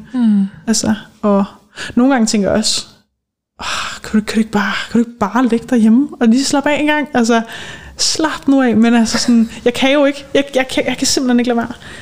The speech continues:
Speaker 1: Det er også fordi, det betyder noget, ikke? Altså,
Speaker 2: Ja, det
Speaker 1: det er
Speaker 2: gør.
Speaker 1: jo altså, det er jo virkelig noget af det sværeste i verden, ikke? Det er det der med at forlade flokken.
Speaker 2: Ja.
Speaker 1: Altså, det er jo, altså,
Speaker 2: Ja.
Speaker 1: det er jo sådan helt evolutionært.
Speaker 2: Ja.
Speaker 1: Altså, det er jo,
Speaker 2: Jo.
Speaker 1: altså,
Speaker 2: Jo, det er
Speaker 1: ja.
Speaker 2: jo netop så meget i modstrid med,
Speaker 1: Ja.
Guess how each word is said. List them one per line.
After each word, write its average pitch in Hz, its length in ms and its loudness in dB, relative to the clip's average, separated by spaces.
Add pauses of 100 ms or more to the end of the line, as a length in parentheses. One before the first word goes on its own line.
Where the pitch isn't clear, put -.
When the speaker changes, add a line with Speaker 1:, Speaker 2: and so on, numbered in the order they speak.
(220)
Speaker 1:
Det - 80 -6
er 156 60 2
også 160 120 -2
fordi, 202 160 -2
det 190 80 0
betyder 214 400 0
noget, 190 260 2
ikke? 277 100 0
Altså, 208 240 -2 (180)
Speaker 2:
Ja, 208 80 4
det 214 60 2
Speaker 1:
det 214 100 4
er 202 60 4
Speaker 2:
gør. 202 80 4
Speaker 1:
jo 208 100 0 (1160)
altså, - 140 0
det 202 120 2
er 202 40 2
jo 208 60 4
virkelig 208 280 2
noget 190 140 4
af 185 40 2
det 202 100 2
sværeste 185 500 -2
i 196 40 0
verden, 196 240 2
ikke? 240 100 -2
Det - 60 -4
er 220 40 2
det 202 140 -2
der 202 80 2
med 190 120 4
at 190 60 0
forlade 180 240 0
flokken. 185 400 0 (180)
Speaker 2:
Ja. 254 160 -2 (100)
Speaker 1:
Altså, 196 260 0 (140)
det 196 80 2
er 190 40 2
jo, 196 260 2 (140)
altså, 226 140 0
Speaker 2:
Ja. 247 60 -2
Speaker 1:
det 214 100 2
er 208 40 4
jo 202 80 2
sådan 202 140 0
helt 202 340 -2 (420)
evolutionært. 202 760 0 (140)
Speaker 2:
Ja. 240 40 2
Speaker 1:
Altså, 226 220 -2
det 208 80 2
er 202 40 4
jo, 196 240 4 (280)
Speaker 2:
Jo. 262 140 0 (140)
Speaker 1:
altså, 208 260 0 (340)
Speaker 2:
Jo, 254 180 2 (120)
det 226 100 2
er - 60 2
Speaker 1:
ja. - 20 2
Speaker 2:
jo 214 120 2
netop 220 280 2
så 233 120 0
meget 208 200 2
i 202 60 4
modstrid 220 460 2
med, 208 140 2
Speaker 1:
Ja. 208 140 0